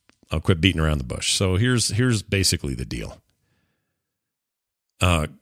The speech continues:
came to a bit of a conclusion, and that is that it's not changing. And what I mean by that, and some of you are gonna say, "Well, Scott, politics has never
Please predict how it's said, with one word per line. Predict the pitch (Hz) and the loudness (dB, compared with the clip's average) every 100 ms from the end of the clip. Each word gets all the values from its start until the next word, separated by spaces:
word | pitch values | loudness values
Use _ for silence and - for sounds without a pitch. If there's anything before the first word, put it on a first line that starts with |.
| _ - | _ 0
came | 147 151 | 2 4
to | - 131 117 | 4 4 4
a | |
bit | 90 120 104 | 4 4 6
of | |
a | 90 | 4
conclusion, | - 80 - - 85 65 62 62 - _ _ - | 2 -2 0 0 0 0 -4 -8 -14 _ _ -6
and | 87 80 80 | -2 -2 2
that | 110 113 | 4 6
is | 107 92 92 | 4 4 2
that | 87 82 | 2 0
it's | 87 - | -2 -2
not | 90 95 101 - | 2 2 2 -2
changing. | - - 78 67 64 55 - _ _ _ _ _ _ _ _ _ _ _ _ | -2 0 0 -4 -8 -12 -18 _ _ _ _ _ _ _ _ _ _ _ _
And | 95 | 0
what | 113 | 2
I | 127 | 4
mean | 135 143 | 4 4
by | 113 | 4
that, | 101 90 95 | 4 2 2
and | 131 135 | 2 2
some | 151 | 2
of | |
you | 139 | 4
are | |
gonna | 120 104 | 4 4
say, | 110 | 4
"Well, | 95 | 2
Scott, | - 98 82 | 2 2 2
politics | - 104 85 92 - | 2 2 4 2 0
has | 82 | 2
never | 95 78 73 | 2 2 0